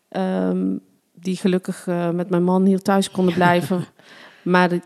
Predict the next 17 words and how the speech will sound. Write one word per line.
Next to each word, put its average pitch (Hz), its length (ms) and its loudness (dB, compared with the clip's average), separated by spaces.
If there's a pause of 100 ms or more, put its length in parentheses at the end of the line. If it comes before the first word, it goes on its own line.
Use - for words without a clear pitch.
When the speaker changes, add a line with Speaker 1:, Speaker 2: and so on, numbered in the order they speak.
(100)
Speaker 1:
die 185 240 -2
vrijheid 202 840 2
die 185 200 -4
ik - 140 -10
daar 175 300 2
kreeg, 196 640 -2
ja, 175 140 -4
die 165 80 -2
heb 165 120 -2
ik - 80 -14
natuurlijk - 260 -12
volledig 175 320 0
aangegrepen 180 720 0
in 175 120 0
de 170 80 0
zin 175 280 0
van 165 340 0